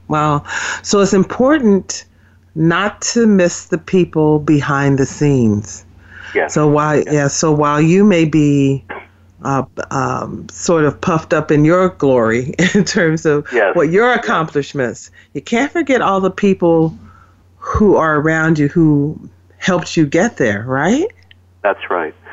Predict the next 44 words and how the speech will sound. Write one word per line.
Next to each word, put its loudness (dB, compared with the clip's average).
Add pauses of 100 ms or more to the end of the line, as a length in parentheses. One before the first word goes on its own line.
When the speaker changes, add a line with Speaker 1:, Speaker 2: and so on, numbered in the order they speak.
(720)
Speaker 2:
Be-, -6
and, 0
and -4
you -6
know, -2
when -6
you, -16 (600)
when -2
you're -2
a -2
person -6 (760)
that -2
has -2
a -2
high -2
level -4
role -2
and -8
you -8
walk -2
by -2
people -10
and -6
don't -4
speak -12
to -8
them, -8
very 0
much -2
as 0
Speaker 1:
Mm-hmm. -14
Speaker 2:
you -12 (100)
said -2
earlier, -4 (480)
when 0
you -12
wave 0
to -10
people, -6
th-, -10
they 0
will -4
wave -4
back. -4